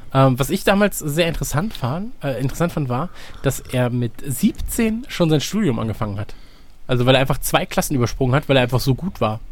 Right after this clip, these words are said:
Also, ich find, ich, ich, das ist, da, da merkst du halt, dass dieser, weil, weil das immer so, also, ähm, konträr zu dem ist, was du als,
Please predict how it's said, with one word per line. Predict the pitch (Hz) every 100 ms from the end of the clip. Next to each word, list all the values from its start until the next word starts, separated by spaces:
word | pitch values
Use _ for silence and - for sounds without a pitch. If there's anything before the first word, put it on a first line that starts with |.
| - - - - - -
Also, | 139 143
ich |
find, | - 202 -
ich, | 139 -
ich, | 147
das | - 151
ist, | 151 151
da, | 143
da | 139 135
merkst | 156 185
du |
halt, | 180 151
dass | - - - - - - - - - - - -
dieser, | 147 139 131 - - - -
weil, | 160 160
weil | 160
das | 165
immer | 196
so, | 190 170
also, | 156 156 147 -
ähm, | 131 127 131 - -
konträr | 165 - 185
zu | -
dem | 165 185
ist, | -
was | 160
du | 147
als, | 135 - -